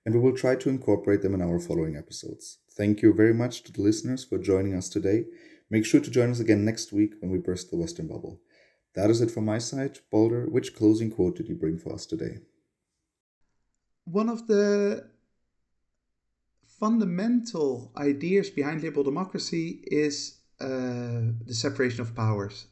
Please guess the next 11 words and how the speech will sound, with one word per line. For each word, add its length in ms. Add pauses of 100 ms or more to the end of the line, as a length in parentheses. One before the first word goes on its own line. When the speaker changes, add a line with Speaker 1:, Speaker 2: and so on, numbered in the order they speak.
Speaker 2:
The 380
idea 580
that 280
you 60
need 380 (120)
to 120
have 260
a 40
society 600
where 160
different 500